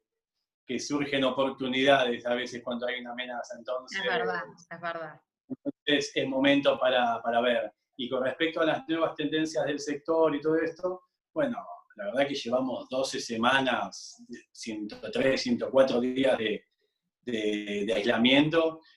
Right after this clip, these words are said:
Speaker 1: y la verdad que lo que yo veo, los cambios que han habido para bien, eh, y así impuestos por, por el, por el momento, eh, son cambios que realmente si lo hubiésemos propuesto hacerlo,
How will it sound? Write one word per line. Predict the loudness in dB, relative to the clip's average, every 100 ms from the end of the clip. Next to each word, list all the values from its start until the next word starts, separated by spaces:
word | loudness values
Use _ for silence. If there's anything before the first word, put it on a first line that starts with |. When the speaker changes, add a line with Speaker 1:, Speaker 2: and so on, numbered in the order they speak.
| -4
Speaker 1:
y | 2
la | 4
verdad | 6 6
que | 4
lo | 0 -2
que |
yo | -4 -2
veo, | 4 4 4
los | 2 -2
cambios | 2 2 2 0 -2 -4
que |
han | -4 -2
habido | -2 -2 -2 0 -2 -2
para | -2 -2 0
bien, | 0 0 -2 -8 _ _ _ _
eh, | -8 -4 -4 -4 -4 -6 -8 -10 _
y | -2 0
así | 0 2 2 2 -4 _ _ _ _ _ -6
impuestos | -2 -2 4 6 6 4 -2 0
por, | 4 4 2
por | 0 0
el, | 0 -4 -8 _ _
por | -6 -4
el |
momento, | 0 4 6 6 4 2 2 0 -8 -20 -20 -16 -4
eh, | 0 0 0
son | 2 2
cambios | 6 4 4 2
que | 0
realmente | 2 2 2 0
si | -2
lo | -2
hubiésemos | 0 -2 -4 -4
propuesto | -4 -2 0 0 0 0 4 4 4 0 -4 -6
hacerlo, | -8 -2 0 0 0 -2